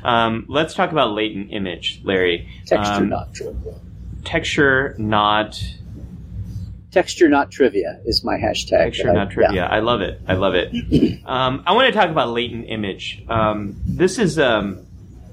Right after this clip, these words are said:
Speaker 1: uh, this
Speaker 2: It's
Speaker 1: is a
Speaker 2: the
Speaker 1: real
Speaker 2: Doctor's Sophie's Choice. Yeah.
Speaker 1: Yeah, um, this episode, along with, um, T N G's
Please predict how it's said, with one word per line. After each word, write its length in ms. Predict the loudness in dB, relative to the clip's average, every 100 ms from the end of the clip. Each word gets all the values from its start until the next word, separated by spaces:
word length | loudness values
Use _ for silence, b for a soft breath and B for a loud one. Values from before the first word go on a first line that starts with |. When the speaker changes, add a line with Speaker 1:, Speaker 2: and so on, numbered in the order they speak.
| -18 -16 -14 -14 -14 -14 -12 -12 -4 0
Speaker 1:
uh, 300 | 2 2 0 -2 2
this 180 | 2
Speaker 2:
It's 120 | 2 0
Speaker 1:
is 20 |
a 40 |
Speaker 2:
the 260 | 0 2 4
Speaker 1:
real 60 |
Speaker 2:
Doctor's 500 | 6 4 2 -2 0 4
Sophie's 500 | 6 6 4 -2 -2
Choice. 640 | 2 4 4 0 -12 -18 -12 -2
Yeah. 200 | -2 -2 -16 B B B B
Speaker 1:
Yeah, 440 | 0 4 4 4 4
um, 360 | 6 6 4 -4
this 360 | -2 2 2 2
episode, 640 | -2 -4 0 4 6 4 4
along 380 | 4 6 4 4
with, 300 | 2 0 2
um, 320 | 4 4 2 0
T 220 | 0 2
N 80 | 4
G's 240 | 2